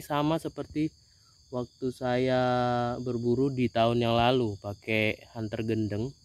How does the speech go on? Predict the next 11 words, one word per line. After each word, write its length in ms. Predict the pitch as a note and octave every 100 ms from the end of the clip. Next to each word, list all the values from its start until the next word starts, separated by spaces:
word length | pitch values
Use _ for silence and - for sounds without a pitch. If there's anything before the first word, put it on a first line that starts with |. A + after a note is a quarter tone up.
| _ _ _ _ _ _ _ _ _ _ _ _ _ _ _ _ _ _
pakai 180 | G#2+ C3
Barracuda 400 | B2+ A#2+ A#2 B2+
Match 240 | B2 B2 -
juga. 320 | C#3 C3+ A2 - _ _
Itu 480 | - A#2+ E3 D#3 - _ _ -
yang 160 | B2+ A#2+
tahun 240 | A#2+ A#2+
lalu 320 | A#2+ B2+ C#3+
saya 320 | C3+ B2+ C3
nembak 400 | C3 C3 B2+ C3 - - _ _ _ _ -
indukan. 640 | C3 B2+ C3+ - A2 F#2+